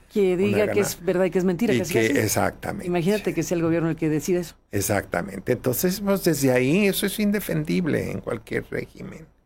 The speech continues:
Speaker 2: Es indefendible.
Speaker 1: Sin negar que las
Speaker 2: O sea,
Speaker 1: audiencias tienen derecho, ¿no?
Speaker 2: exactamente.
Speaker 1: El,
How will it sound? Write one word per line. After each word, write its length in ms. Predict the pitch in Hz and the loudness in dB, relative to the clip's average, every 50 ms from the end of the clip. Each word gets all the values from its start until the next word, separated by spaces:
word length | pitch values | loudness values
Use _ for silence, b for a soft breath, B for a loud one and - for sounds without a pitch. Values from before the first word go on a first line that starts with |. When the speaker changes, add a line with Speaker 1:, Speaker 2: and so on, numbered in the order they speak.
| _ _ _ _ _ _ _ _ | _ _ _ _ _ _ _ _
Speaker 2:
Es 280 | - 123 123 - - - - - _ | 0 0 0 0 -2 -6 -10 -8 _
indefendible. 920 | - 156 151 143 131 135 - 135 131 131 131 139 135 123 - - - - - - | 0 0 2 2 0 0 -2 -2 -4 -2 -2 -4 -4 -4 -4 -6 -8 -10 -12 -6
Speaker 1:
Sin 240 | - - 214 196 | -2 0 2 4
negar 320 | 196 202 185 190 214 220 220 | 4 4 4 4 2 2 2
que 200 | - 254 240 226 | 0 0 0 2
las 100 | 208 143 | 4 4
Speaker 2:
O 40 | 151 | 4
sea, 160 | 147 - 180 | 4 4 2
Speaker 1:
audiencias 300 | 175 202 214 208 214 220 | 2 2 0 -2 0 0
tienen 220 | 208 233 226 226 214 | 2 4 4 4 4
derecho, 300 | 226 262 311 - - - | 4 2 2 2 4 4
¿no? 40 | 175 | 4
Speaker 2:
exactamente. 760 | 165 - 190 220 233 247 240 254 285 294 - - 143 113 - | 6 6 4 4 6 6 4 6 4 4 4 2 0 2 2
Speaker 1:
El, 120 | 202 202 | 0 2